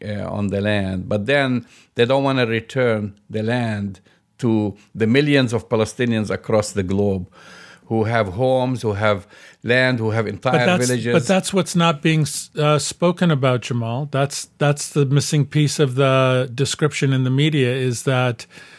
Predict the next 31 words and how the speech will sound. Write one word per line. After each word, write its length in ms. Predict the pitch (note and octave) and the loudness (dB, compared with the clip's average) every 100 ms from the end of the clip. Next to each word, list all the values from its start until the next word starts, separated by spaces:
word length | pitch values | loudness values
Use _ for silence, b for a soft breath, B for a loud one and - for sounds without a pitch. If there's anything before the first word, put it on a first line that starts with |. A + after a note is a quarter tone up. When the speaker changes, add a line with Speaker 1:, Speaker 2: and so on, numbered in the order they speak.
| B _ | B _
Speaker 2:
the 80 | C#3 | 0
racist 520 | B2+ D3+ D3 D#3 - D3+ | 4 2 2 0 2 0
application 720 | C3+ C#3 - D3 C#3+ D3 C3+ | 2 -2 0 0 2 0 0
of 120 | A#2+ | 0
the, 260 | C3 C3+ - C#3 C3+ - | 0 -2 -6 -8 -8 -8
the 400 | C3 B2 C3 C3 | -4 0 2 2
Israeli 380 | B2+ A2 C#3 C3 | 0 2 2 2
Supreme 480 | - B2+ - C3 B2 | 0 -4 0 0 0
Court 540 | - C#3+ C3 A#2+ - B B B B B _ | -2 0 2 0 -6 B B B B B _
interpretation 840 | C3+ - C#3+ C#3 - D3 C#3 C#3 C3 | -4 2 0 0 0 0 0 0 0
of 100 | A2+ | 0
the 140 | B2 | 0
law. 420 | C3+ C#3+ G#2+ G2+ - _ - | 2 2 0 -6 -18 _ -8
It's 420 | A#2+ - - - | -6 -6 -8 -2
like, 360 | C3+ C3 - - | 0 0 -2 -2
if 260 | D3 - | -2 0
you 120 | D3+ | 0
happen 420 | A#2 E3+ G3 G3+ F3 | 2 0 2 0 0
to 140 | D3+ | -2
be 420 | B2+ C3 A#2+ A2+ - _ _ - | 0 0 0 -4 -14 _ _ -6
Jewish, 520 | D3 E3+ C3 A#2+ - | 0 2 2 -2 -2
then 180 | C#3 C3 | 0 2
the 100 | B2 | 2
law 260 | B2+ B2 | 2 2
applies. 520 | A#2 - A#2+ A2 A#2+ | -2 -4 -4 -4 -8
But 220 | - C3+ B2 | -4 -4 -2
if 100 | C3+ | -2
you 140 | B2 | 0
happen 320 | C3+ - C#3 | 0 2 0
to 60 | C3 | 0
be 260 | B2 A#2+ | -2 -2